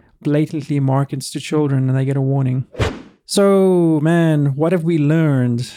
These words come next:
I feel like we've just been rambling and bashing it, but this is important. The reason why we want to talk about this is because I do think there's some things to learn about this.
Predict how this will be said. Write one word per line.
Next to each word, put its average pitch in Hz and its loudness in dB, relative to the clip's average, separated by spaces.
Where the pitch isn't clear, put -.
I 170 -10
feel 165 -2
like 160 -2
we've 160 -2
just 156 -6
been 147 -2
rambling 156 2
and 135 0
bashing 139 -2
it, 127 -2
but 131 -6
this 208 -2
is 247 -4
important. 214 -2
The 160 0
reason 190 2
why 156 2
we 143 0
want 139 -2
to 139 -2
talk 196 -4
about 135 -4
this 139 -8
is 147 -8
because 156 -2
I 156 -2
do 202 -2
think 180 -4
there's 165 -6
some 175 -2
things 165 -8
to 151 -6
learn 151 0
about 143 -8
this. - -16